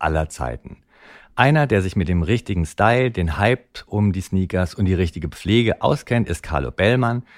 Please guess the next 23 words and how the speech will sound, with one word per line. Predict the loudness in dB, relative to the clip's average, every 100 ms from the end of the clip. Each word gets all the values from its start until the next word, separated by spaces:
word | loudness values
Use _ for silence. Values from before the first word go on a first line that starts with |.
| -20 -4
Er | -4
ist | -4
Category | -2 0 0 2 4
Manager | 4 2 2 0 -2
Sneaker | 0 2 2 0 0
bei | 0 -2
eBay | -4 0 2 2 -2 -8 -20 -14
und | -2 -2
arbeitet | 2 2 2 0
zuvor | -2 -8 -2 0 2 0
unter | -2 0 0
anderem | 0 0
für | -2 -6
Keller | -2 -2 -2 -2
X, | -6 -6 -6
der | -4
führende | -2 2 4 4 0 -2
E-Commerce-Shop | -6 0 0 0 -2 0 0 0
im | -4
Bereich | -2 -2 -4 -4
Sports | -6 0 0 0 -8
und | -10 -2
Lifestyle. | -2 -2 -10 -14 -14